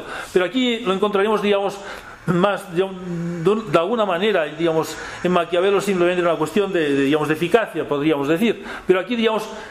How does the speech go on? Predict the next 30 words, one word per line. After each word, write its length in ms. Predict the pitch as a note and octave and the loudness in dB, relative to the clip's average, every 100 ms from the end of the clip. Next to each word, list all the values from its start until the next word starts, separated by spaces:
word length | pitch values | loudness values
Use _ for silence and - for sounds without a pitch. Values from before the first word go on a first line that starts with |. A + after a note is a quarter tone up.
| - | -10
necesariamente, 920 | - G3 F#3 F#3+ A3 G3+ A#3 G3 C#3 | 0 0 2 -2 0 0 0 -2 -2
digamos, 260 | A#2+ D3+ D#3 | 0 2 2
la 140 | F3 | 0
política 500 | E3 F3 B3 G#3 F#3 F3+ - | 0 0 0 2 2 2 -2
es 160 | G#3 G3+ | -2 0
otra 240 | B3 G3 | 0 0
cosa, 320 | C4 A#3 - | 0 0 0
digamos, 240 | C3+ D#3+ D3+ | 0 2 2
no 140 | A3 | 0
tiene 260 | A3+ G#3+ F#3 | 2 0 0
que 120 | F#3 | 2
ver, 200 | A3+ D3+ | 2 0
digamos, 280 | C#3+ C#3 - | -2 -2 -2
con 160 | D3+ | 0
la 80 | D3+ | 0
moralidad, 540 | C#3+ D3+ F#3+ G#3 C#3 - - - | 0 0 0 0 0 -4 -16 -14
está 200 | - B3 | 2 2
por 120 | B3+ C4+ | 4 -2
encima, 560 | A#3 G3+ A#3 C#3 A2+ - - - - - - - | 0 0 0 0 -2 -6 -14 -20 -20 -20 -14 0
digamos, 260 | F#3+ G3 E3+ - - | 0 2 -4 -10 -6
no 120 | E3 A#3+ | 0 0
es 100 | B3+ | 2
que 120 | D4 | 2
la 140 | B3 | 2
desprecie, 680 | E3+ E3 - G#3+ F#3+ - D3+ | 2 -4 0 2 2 0 -2
sino 300 | - G3 F#3+ | 2 0 0
que 120 | G3+ | 0
la 140 | F#3+ F3 | 0 -2
supera, 600 | F#3+ D#3+ C4+ F3 A#2 A#2 | -6 0 2 2 -2 -2
digamos, 280 | F3 F3+ | 0 0